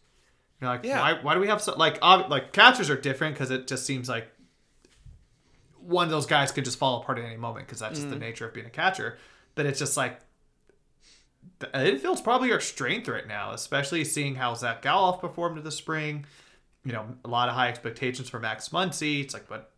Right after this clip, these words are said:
Speaker 1: you know, why?
Speaker 2: Yep, and, like, with how good of a spring that, that, uh, Nick Allen just had, too, that should make you feel pretty good about the future of,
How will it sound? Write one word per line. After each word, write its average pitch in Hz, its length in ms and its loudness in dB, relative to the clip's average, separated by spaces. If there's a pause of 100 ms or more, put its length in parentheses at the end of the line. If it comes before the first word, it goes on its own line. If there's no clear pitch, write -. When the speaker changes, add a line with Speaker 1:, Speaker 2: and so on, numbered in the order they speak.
(140)
Speaker 1:
you 98 80 -20
know, 98 140 -20 (480)
why? 147 300 6 (680)
Speaker 2:
Yep, 359 280 2
and, 240 220 0
like, 208 220 0
with 196 120 -2
how 208 180 2
good 220 140 2
of 202 100 0
a 175 60 0
spring 196 460 -2
that, 143 360 -6
that, 151 260 -4
uh, 143 260 -2
Nick 139 280 -8
Allen 185 240 0
just 147 160 0
had, 143 220 0
too, 202 220 -2
that 160 120 0
should 202 140 -4
make 175 200 -8
you 175 60 -6
feel 165 280 -4
pretty 170 340 -2
good 156 260 4
about 131 460 2
the 139 80 -2
future 156 420 -4
of, 139 220 -2